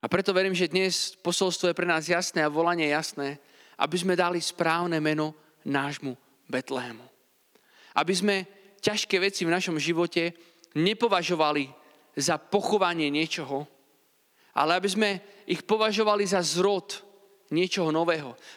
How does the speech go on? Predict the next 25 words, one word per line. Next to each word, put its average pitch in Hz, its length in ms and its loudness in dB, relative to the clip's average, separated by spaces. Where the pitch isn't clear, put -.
Pretože 190 320 2
prorok 214 400 2
Micháš 208 400 0
to - 140 2
potom 196 260 0
povie 196 320 2
jasne 170 480 -2
o 175 160 0
tom 175 160 0
Bet-, 180 240 0
tam, 220 160 2
kde 214 160 0
Betlehem 233 480 0
najskôr 220 400 2
bol 180 240 2
miestom 202 560 0
pohrebu, 190 560 0
tak 135 160 -2
Micháš 151 460 -2
povie, 127 500 0
že 127 140 0
z 123 80 -6
Betlehema 160 480 0
vzíde 151 260 -2
vládca. 143 460 -2